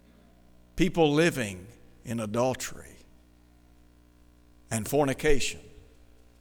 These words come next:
People living in homosexuality. There were people in Corinth that had been known to steal.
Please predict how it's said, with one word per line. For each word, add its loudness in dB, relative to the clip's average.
People -2
living -2
in -6
homosexuality. -4
There 2
were 4
people -2
in -2
Corinth 2
that 0
had -2
been -2
known 0
to -4
steal. 0